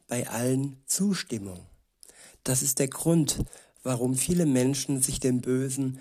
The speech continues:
verschworen haben, weil der Glaube an Jesus in ihrem Leben keine Zustimmung fand, beziehungsweise sie noch nicht von dieser Botschaft hörten.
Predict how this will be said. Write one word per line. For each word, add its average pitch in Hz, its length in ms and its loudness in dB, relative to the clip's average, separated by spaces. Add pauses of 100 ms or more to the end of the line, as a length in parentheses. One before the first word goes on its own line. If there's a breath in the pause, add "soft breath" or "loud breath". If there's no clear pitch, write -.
(120)
verschworen 127 840 0
haben, 143 500 -4 (560 soft breath)
weil 120 300 -4 (200)
der 127 100 -2
Glaube 143 680 0
an 123 140 -6
Jesus 135 680 -2 (400 loud breath)
in 190 220 0
ihrem 127 320 -2
Leben 131 640 0
keine 131 640 0
Zustimmung 131 880 -4
fand, - 640 -4
beziehungsweise 131 920 -2 (340 loud breath)
sie - 260 0
noch 127 140 0
nicht 139 360 4 (240 loud breath)
von 143 260 2
dieser 147 320 0
Botschaft 131 680 -4 (100)
hörten. 180 560 -2